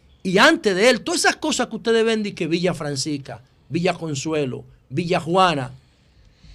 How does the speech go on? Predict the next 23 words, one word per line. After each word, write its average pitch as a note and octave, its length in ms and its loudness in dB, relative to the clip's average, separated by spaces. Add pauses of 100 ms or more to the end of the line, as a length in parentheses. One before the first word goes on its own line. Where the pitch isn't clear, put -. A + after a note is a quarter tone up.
(140)
esos D4+ 480 6
son B3 360 2
planta-, A3 440 -2 (240)
fincas, B3 560 4
terreno, G#3 720 4 (280)
que G#3 100 -4
lo A3 140 -2
tenían C4 340 2
gente B3+ 300 2
asociada F#3 500 -2
a E3 80 -2
Trujillo E3+ 400 -6
y D#3 40 -8
a D3+ 60 -6
Lilis. D3+ 520 -10 (1700)
Pero B3+ 140 4
eran D4+ 100 6
del D#4 120 4
Estado. D4+ 640 6 (920)
Esto - 400 -4
era D#4+ 120 6
del D4+ 140 6
Estado. C#4+ 380 2